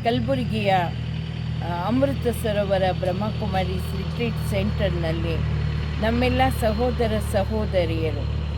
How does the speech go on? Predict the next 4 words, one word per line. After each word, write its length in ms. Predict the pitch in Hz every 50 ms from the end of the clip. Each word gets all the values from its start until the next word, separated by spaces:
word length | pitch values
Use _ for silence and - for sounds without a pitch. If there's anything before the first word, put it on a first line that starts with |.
| - - - - - - 254
ಇಲ್ಲಿಯ 300 | 262 247 269 285 277 269
ಸಾಧಕರೇ 960 | - - - 233 220 240 240 - 254 254 - - 269 262 233 254 254 254 262
ಸೇರಿ 600 | 247 - - 208 202 202 220 220 220 202 170 156 - - - - - - - - - - - - - - -
ಭತ್ತದಲ್ಲಿ 1000 | - 254 - - - - 320 311 262 285 269 240 226 220 214 208 202 202 196